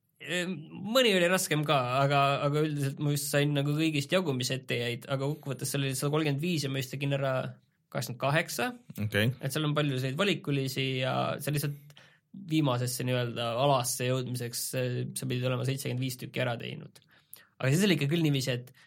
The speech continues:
Speaker 1: sa näed, et keegi tahab sulle jälle mingit mõistatust anda ja tõenäoliselt sa vajutad tema peal. Tähendab, selles mõttes, et häda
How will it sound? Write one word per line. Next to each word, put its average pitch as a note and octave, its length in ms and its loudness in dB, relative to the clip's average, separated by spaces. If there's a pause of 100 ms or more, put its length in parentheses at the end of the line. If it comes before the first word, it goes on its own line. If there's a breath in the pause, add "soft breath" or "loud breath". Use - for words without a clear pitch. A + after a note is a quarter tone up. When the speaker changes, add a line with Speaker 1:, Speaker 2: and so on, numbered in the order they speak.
(160 soft breath)
Speaker 1:
sa - 140 -4
näed, D3+ 480 4
et - 80 -12
keegi D3+ 200 4
tahab C#3 200 4
sulle C3+ 160 2
jälle D#3 240 6
mingit B2+ 240 -4
mõistatust D3 480 0
anda D3 340 4
ja A#2+ 60 -4
tõenäoliselt C#3 300 0
sa C#3 40 0
vajutad D#3 320 0
tema D3 220 2
peal. C3+ 180 0 (440 loud breath)
Tähendab, F3 220 4
selles G3 160 4
mõttes, A3 220 2
et - 640 -18
häda A#3+ 200 6